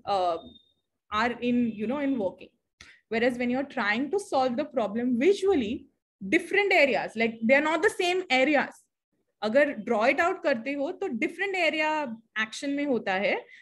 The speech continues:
when you're using abstract numbers, altogether different areas.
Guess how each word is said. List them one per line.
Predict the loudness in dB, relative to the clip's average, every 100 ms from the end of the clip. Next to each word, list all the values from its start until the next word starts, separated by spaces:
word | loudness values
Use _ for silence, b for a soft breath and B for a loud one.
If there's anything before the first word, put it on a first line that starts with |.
| B
when | 0
you're | 2 4
using | 4 2 0
abstract | -2 -4 0 -2 0
numbers, | -2 -2 0 0 0 -6 _ -2
altogether | 0 2 2 2 2
different | 0 -6 -10
areas. | -10 -14 -18 _ -20